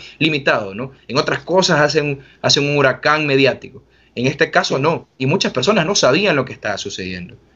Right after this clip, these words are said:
Entonces, eh, una, un, un, un, un hecho de eso fue cuando nosotros estuvimos, cogimos un taxi para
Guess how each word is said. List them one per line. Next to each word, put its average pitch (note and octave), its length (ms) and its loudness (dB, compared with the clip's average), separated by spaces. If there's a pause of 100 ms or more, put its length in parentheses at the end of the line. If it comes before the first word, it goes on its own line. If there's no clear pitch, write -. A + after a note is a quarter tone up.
Entonces, A#2 540 2 (400)
eh, A2+ 200 0
una, C#3+ 260 4
un, C3+ 880 -4
un, C3 420 2
un, D3 180 4
un C#3+ 120 4
hecho D#3+ 260 2
de C#3 140 8
eso F3 160 0
fue D3+ 180 0
cuando C#3+ 220 2
nosotros D#3+ 600 2 (220)
estuvimos, A#2+ 400 0
cogimos C3+ 320 2
un C3+ 160 -2
taxi D3+ 300 0
para G#2 340 -6